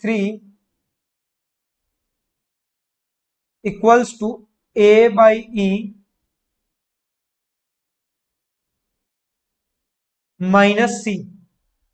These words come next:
ठीक है, अब देखो, मुझे E का value पता है, A का पता नहीं है और C का पता नहीं है। ठीक है, तो C,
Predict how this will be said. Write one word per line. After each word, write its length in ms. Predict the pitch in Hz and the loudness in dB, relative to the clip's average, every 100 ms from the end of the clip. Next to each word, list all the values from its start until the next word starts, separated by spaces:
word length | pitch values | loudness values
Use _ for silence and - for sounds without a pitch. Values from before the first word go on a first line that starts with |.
| _ _ _ _ _ _ _ _ _ _ _ _ _ _ | _ _ _ _ _ _ _ _ _ _ _ _ _ _
ठीक 160 | 208 208 | -2 -2
है, 80 | 226 - - - _ _ _ _ _ _ _ - | -4 -8 -20 -20 _ _ _ _ _ _ _ -6
अब 100 | 208 | 0
देखो, 180 | 233 277 | 0 0
मुझे 180 | 269 294 226 | -4 -4 -4
E 140 | 240 | 0
का 80 | 247 | 2
value 260 | 233 214 208 | 2 0 0
पता 280 | 202 185 190 | 0 2 4
है, 160 | 190 240 - _ _ 226 | 4 2 -4 _ _ 0
A 180 | 233 | 2
का 80 | 247 254 | 4 2
पता 260 | 240 240 | 2 0
नहीं 160 | 240 240 | 0 -4
है 80 | 247 | -4
और 100 | 247 | -6
C 180 | - 214 | -6 -2
का 60 | 220 | 0
पता 260 | 202 196 | 0 0
नहीं 200 | 190 190 | 0 0
है। 160 | 185 196 | -2 -4
ठीक 1300 | - _ _ _ _ _ _ _ _ _ _ _ 226 | -8 _ _ _ _ _ _ _ _ _ _ _ -4
है, 60 | 226 | -2
तो 100 | 202 | -4
C, 380 | - - 262 | -6 -4 -2